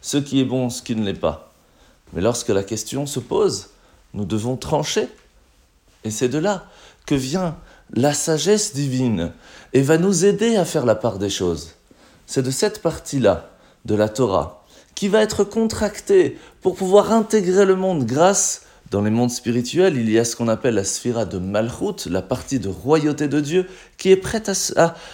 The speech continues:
à devenir la plus petite possible pour que nous, en tant qu'humains, nous puissions la comprendre et réussir à faire la part des choses. Cette lumière divine est en même temps emprisonnée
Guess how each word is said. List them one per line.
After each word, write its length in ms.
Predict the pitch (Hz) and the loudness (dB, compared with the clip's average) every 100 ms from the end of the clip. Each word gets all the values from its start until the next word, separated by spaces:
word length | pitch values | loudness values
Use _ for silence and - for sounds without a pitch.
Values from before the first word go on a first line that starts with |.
| - | -8
à 100 | - | -4
devenir 360 | 139 151 185 196 | -2 0 0 0
la 100 | 160 | -2
plus 220 | - 214 | -4 -4
petite 460 | 214 220 - 247 - | 0 -2 0 -4 2
possible 360 | 196 - 175 | 2 2 -8
pour 180 | - - | -8 -8
que 120 | - | -2
nous, 380 | 208 196 240 240 | 0 2 2 2
en 100 | 196 | 0
tant 180 | 185 202 | 0 -2
qu'humains, 380 | 190 190 208 202 - - - | -2 0 0 -2 -8 -16 -2
nous 140 | 190 | -2
puissions 480 | 190 180 175 - 190 | -2 -4 -2 0 2
la 120 | 165 | 0
comprendre 720 | 165 165 160 170 185 170 156 - - - | 2 -2 2 2 2 2 -2 -4 -20 -6
et 100 | - | -2
réussir 720 | 120 143 143 - 139 143 113 - - _ | 0 0 -2 -4 0 0 0 -4 -12 _
à 120 | - 95 | -12 -8
faire 240 | - 107 | -4 -2
la 100 | 98 | -2
part 260 | - 95 87 | -2 -6 -4
des 100 | 85 | -8
choses. 420 | - 58 - - _ _ _ _ _ _ _ _ | -8 -12 -14 -18 _ _ _ _ _ _ _ _
Cette 280 | - 104 - | -8 -6 -2
lumière 360 | 120 127 131 | -2 0 -2
divine 480 | 104 107 123 147 104 - - - - | -2 -4 -4 -2 -4 -8 -20 -20 -10
est 160 | 104 123 | -6 -2
en 80 | |
même 200 | 120 117 | 0 0
temps 200 | 123 131 | 0 0
emprisonnée 720 | 123 - 131 120 120 131 185 | 0 -2 -4 0 0 2 -2